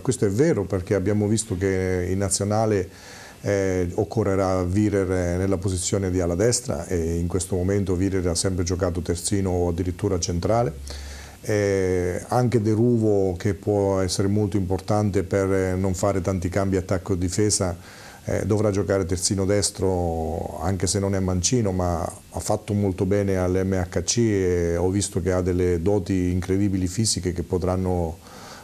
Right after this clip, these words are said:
essere ben messe in, in campo nella posizione di destra,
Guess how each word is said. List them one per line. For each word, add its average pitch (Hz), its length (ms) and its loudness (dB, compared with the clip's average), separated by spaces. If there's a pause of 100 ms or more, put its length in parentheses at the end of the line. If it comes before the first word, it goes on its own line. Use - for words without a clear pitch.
essere 98 380 0
ben 101 260 2 (180)
messe 98 320 0
in, 92 600 0
in 95 140 0
campo 98 360 0
nella 95 240 0
posizione 90 840 0
di 87 120 0
destra, 104 520 0